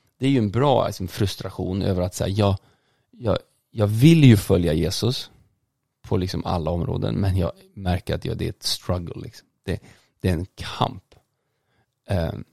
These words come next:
och då uppenbarar ju han någonstans att, så här,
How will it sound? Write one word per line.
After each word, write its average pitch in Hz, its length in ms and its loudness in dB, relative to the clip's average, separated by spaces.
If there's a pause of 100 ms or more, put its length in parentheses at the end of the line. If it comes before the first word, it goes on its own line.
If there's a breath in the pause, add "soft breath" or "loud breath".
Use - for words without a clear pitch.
(840)
och 123 100 -2
då 131 240 4 (220)
uppenbarar 147 600 4
ju 120 60 2
han 95 140 0
någonstans 92 440 -4
att, - 240 -8
så - 100 -6
här, - 80 0